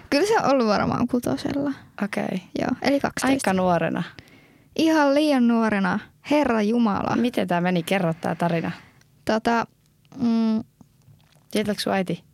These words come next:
Speaker 1: <laughs> Ihana tämmönen kyssäri. Mä en sitä tiedä, tietääks äiti. Ei se kyllä tiedä.
Speaker 2: Kuunteleeks se näitä?
Speaker 1: Ei se ehkä kuuntele.
Speaker 2: <laughs> Okei, mä linkkaan sun äitille. Mulla on sellainen numero, niin mä laitan, "Hei, kuuntelepa tää muuten."
Speaker 1: Joo. Tota,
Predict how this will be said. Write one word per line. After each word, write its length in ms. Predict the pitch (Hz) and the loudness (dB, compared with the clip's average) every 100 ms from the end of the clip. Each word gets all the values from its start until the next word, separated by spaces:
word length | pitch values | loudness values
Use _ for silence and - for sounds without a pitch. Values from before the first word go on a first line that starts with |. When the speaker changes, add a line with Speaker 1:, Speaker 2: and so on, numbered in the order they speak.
| _ _ _ _ _ _ - | _ _ _ _ _ _ 0
Speaker 1:
<laughs> 800 | 381 381 320 294 - - - - | 2 2 0 -4 -8 -14 -14 -6
Ihana 280 | - - 220 | 0 2 2
tämmönen 280 | 196 202 202 427 - - - | 2 0 0 -2 -4 -8 -8
kyssäri. 340 | - - - - - - | -8 -8 -12 -14 -14 -4
Mä 60 | 381 | 0
en 120 | 523 - | 0 2
sitä 220 | 349 - | 0 2
tiedä, 360 | 370 262 151 - - | 2 2 2 -2 -4
tietääks 360 | 117 - - - | -4 -4 -6 -4
äiti. 160 | - - | -2 0
Ei 180 | 302 | 0
se 120 | 311 240 | 0 -4
kyllä 220 | - 226 | -4 -6
tiedä. 320 | - 185 262 - - | -4 -4 -4 -6 -6
Speaker 2:
Kuunteleeks 500 | - 202 170 - 165 | -4 -2 -2 -2 -4
se 140 | - 165 | -2 -2
näitä? 220 | 160 294 | -4 -4
Speaker 1:
Ei 600 | 151 156 139 135 208 403 | -2 0 0 0 0 0
se 340 | - 311 254 247 | 0 0 0 -2
ehkä 260 | - - 311 - | -4 -6 -6 -2
kuuntele. 420 | 226 226 240 294 - - - - | 0 0 0 0 -2 -4 -6 -4
Speaker 2:
<laughs> 400 | - - 269 - | -4 0 -2 0
Okei, 180 | 196 196 | 0 2
mä 120 | 196 | 2
linkkaan 360 | 196 180 165 | 2 2 0
sun 100 | 175 | 2
äitille. 300 | 156 165 151 | 2 2 0
Mulla 180 | 156 165 | -2 0
on 60 | 165 | 0
sellainen 360 | 165 170 165 | 2 2 4
numero, 300 | 165 165 117 | 2 2 0
niin 140 | 98 - | -2 -2
mä 120 | - | -2
laitan, 280 | - - 170 | -4 -2 -2
"Hei, 220 | 180 262 | 0 0
kuuntelepa 500 | 269 440 466 466 480 453 440 | 0 0 2 -2 -2 0 2
tää 160 | 254 180 | 2 2
muuten." 480 | 175 175 175 185 - 302 320 277 | 2 2 0 -2 -4 -8 -6 -2
Speaker 1:
Joo. 440 | 247 233 226 233 247 - - - | 0 0 0 0 -4 -14 -20 -6
Tota, 400 | 247 233 240 240 | -2 0 2 0